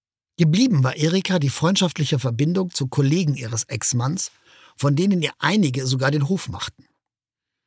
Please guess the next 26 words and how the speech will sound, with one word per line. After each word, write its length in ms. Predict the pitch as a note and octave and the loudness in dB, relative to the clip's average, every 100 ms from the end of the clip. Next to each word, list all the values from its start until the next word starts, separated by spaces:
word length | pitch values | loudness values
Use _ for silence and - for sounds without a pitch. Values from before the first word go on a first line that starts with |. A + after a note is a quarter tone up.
| _ A#2 | _ -2
Wenn 160 | G3 | 0
es 140 | A#3+ F3 | 0 0
also 180 | E3 | 0
jemanden 380 | D3+ D#3+ D3 C#3 | 2 0 -2 -2
gab, 300 | C3 D#3 G3 | 0 0 0
der 120 | D3 | -4
mich 120 | C#3 D#3+ | -2 0
in 80 | |
das 160 | D3 C3 | 0 2
Museum 460 | C#3+ B2+ F#3 C3 B2 | 2 2 2 0 -2
bringen 300 | A2 A#2 A2 | -4 -8 -10
konnte, 360 | A2 A2+ - - _ _ | -10 -10 -12 -16 _ _
dann 200 | B2 B2 | -2 0
waren 260 | C#3+ D3+ D3+ | 2 0 0
es 140 | - - | -2 0
Erika 460 | D3 C#3 C#3+ D#3 | -2 0 -2 -4
und 140 | D3 - | -6 -8
ihre 160 | C3+ | -8
Kontakte. 560 | - C#3+ D#3+ - A#2 A2 _ _ _ _ _ _ - _ _ _ - | -6 -6 -6 -10 -14 -18 _ _ _ _ _ _ -20 _ _ _ 0
Sie 260 | C#3 D#3 | 2 4
wusste 420 | A3 B3+ - D3+ - | 2 -2 0 -2 0
oder 200 | D#3 D3 | -2 0
konnte 320 | - G#3+ G3+ | 0 0 0
in 80 | D3 | 0
Erfahrung 600 | C#3 - G3+ D3+ A#2+ A2+ | 0 0 0 0 -2 -4
bringen, 400 | A2+ C3+ F3 | -4 -4 -4